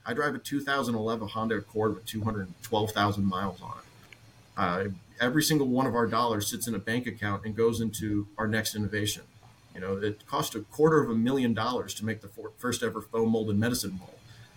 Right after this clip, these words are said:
Um, we didn't do that because we knew there was fifty thousand of them being sold every single week on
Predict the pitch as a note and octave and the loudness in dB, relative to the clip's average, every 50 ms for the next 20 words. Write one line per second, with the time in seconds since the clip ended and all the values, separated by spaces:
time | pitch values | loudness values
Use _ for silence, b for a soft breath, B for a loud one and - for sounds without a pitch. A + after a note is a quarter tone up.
0 | B B - - F2+ F2+ F2 - - - - - - - - - - - - - | B B -12 -10 -8 -8 -8 -10 -12 -18 -20 -20 -20 -20 -20 -20 -20 -20 -20 -20
1 | - - - _ - - B2 C3+ D#3 D#3+ F3+ E3 C3+ B2+ D#3 E3+ D#3 D3 D3 - | -20 -20 -20 _ -10 -2 2 2 4 4 6 4 6 8 8 8 8 6 6 2
2 | - - D3 C3+ B2 A#2+ C3+ C3+ C3 C3+ C#3 C#3+ C#3+ C3+ C3 B2+ B2 A#2+ A#2 - | 0 2 2 2 2 2 2 2 2 4 4 4 4 2 2 0 0 0 0 -2
3 | - B2+ B2+ B2+ A#2+ - C3 C3 C3+ C3 B2+ A#2+ A#2 A2 G#2+ A2+ A2 A#2 A#2 A2+ | -4 -4 -4 -4 -4 -2 0 0 0 0 0 0 0 0 -2 -2 0 0 0 0
4 | A2 - B2+ B2+ B2 A#2 A2+ A2+ A2+ A2+ - - B2 A2+ G#2+ G#2+ A#2 B2+ C3 B2+ | -2 -2 -2 -2 0 2 2 2 2 0 -2 -2 0 0 0 0 0 -2 -2 -2
5 | A#2+ A2+ A2 G#2+ G#2 | -2 -2 -2 -4 -4